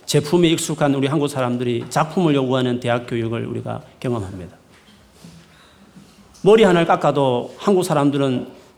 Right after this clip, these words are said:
사진 하나 보여주면서 이 연예인처럼 깎아달라고 말합니다. 그래서 그 깎는 기술에 익숙해 제품 만드는 머리 스타일 이렇게 하는 것에 익숙한 사람들이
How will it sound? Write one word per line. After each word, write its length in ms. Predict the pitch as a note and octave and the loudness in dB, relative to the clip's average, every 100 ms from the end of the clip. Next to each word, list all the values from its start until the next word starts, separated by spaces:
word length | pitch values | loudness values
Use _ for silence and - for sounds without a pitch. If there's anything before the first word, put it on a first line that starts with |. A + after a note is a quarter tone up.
| _ - | _ -12
사진 300 | - E3+ F3 | -2 2 4
하나 180 | E3 D#3 | 2 2
보여주면서 540 | E3+ C#3+ D3 C#3 - | 0 2 2 2 -2
이 140 | E3+ | 0
연예인처럼 400 | D3+ D3 D3 D3 | 2 4 2 -2
깎아달라고 500 | D#3+ D3+ B2+ A#2 A2+ | -4 -2 -2 -4 -6
말합니다. 480 | A2+ A2+ G2+ F#2+ F2+ - - - - - - - - - - - _ _ _ - | -8 -8 -10 -14 -18 -20 -20 -20 -20 -20 -20 -20 -20 -20 -20 -20 _ _ _ -2
그래서 380 | F3+ G#3 G3 F3+ | 2 4 4 4
그 420 | F3+ F#3 F#3 - | 4 4 2 -4
깎는 320 | - G#3 G#3+ | -2 2 2
기술에 320 | G3+ G#3 A3 F#3+ | 2 -2 0 -2
익숙해 320 | F3+ F3+ D#3 | 0 -4 -2
제품 380 | D#3 D3+ A3+ A3 | -2 -2 0 2
만드는 580 | F3 F#3 F3 E3 - | 2 4 4 2 0
머리 200 | E3+ F3+ | 2 2
스타일 380 | F3 - D#3+ E3 | 0 -4 -4 -2
이렇게 260 | F3 E3 - | -6 -8 -6
하는 160 | E3+ | -4
것에 200 | E3 D3+ | -4 -6
익숙한 420 | E3+ - D#3+ D3 C3+ | -10 -12 -8 -8 -8
사람들이 560 | C3 B2+ B2+ A#2 A2 | -8 -6 -6 -6 -10